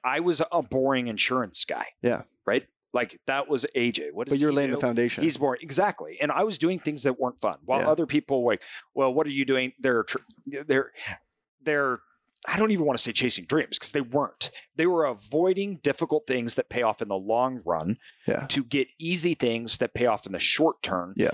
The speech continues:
Speaker 1: whether that's social, whether that's
Speaker 2: Dude.
Speaker 1: monetary, whether that's all those things,
Speaker 2: Yeah.
Speaker 1: which makes them feel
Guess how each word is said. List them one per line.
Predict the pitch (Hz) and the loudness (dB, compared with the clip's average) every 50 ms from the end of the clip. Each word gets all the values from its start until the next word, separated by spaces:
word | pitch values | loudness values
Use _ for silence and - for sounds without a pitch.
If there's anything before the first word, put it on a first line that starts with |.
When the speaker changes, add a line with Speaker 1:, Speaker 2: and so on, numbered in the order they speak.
| - _ - | -2 _ -4
Speaker 1:
whether | 127 135 131 131 123 | -2 0 2 2 2
that's | 110 104 98 - - - | 2 0 -2 -2 -2 -2
social, | - - 170 160 143 - - 143 135 131 127 123 - _ _ _ _ - | 0 2 2 2 2 2 0 0 2 2 0 -2 -4 _ _ _ _ -4
whether | 113 113 107 110 107 | -4 -2 0 0 0
that's | 98 95 92 - - | 0 -2 -2 -2 0
Speaker 2:
Dude. | - 95 92 87 85 | 0 2 0 0 0
Speaker 1:
monetary, | 139 147 151 147 135 - - - 139 131 127 127 127 127 | 0 0 2 0 0 -2 -2 0 0 2 4 4 2 2
whether | 117 131 127 117 120 | 2 0 0 2 2
that's | 117 117 104 - - - | 2 0 0 -2 -6 -2
all | 151 147 151 151 | 0 0 2 2
those | 143 147 139 131 - - | 2 2 0 0 -2 -2
things, | - 98 95 92 - | -2 -2 -2 -2 -4
Speaker 2:
Yeah. | - 139 127 - - | -2 -2 -2 -2 0
Speaker 1:
which | 127 135 - - 123 | -2 -2 -2 0 -2
makes | 135 123 - - | -2 -2 0 0
them | 127 104 - - | 0 -2 0 0
feel | 120 101 90 82 | 0 0 0 -2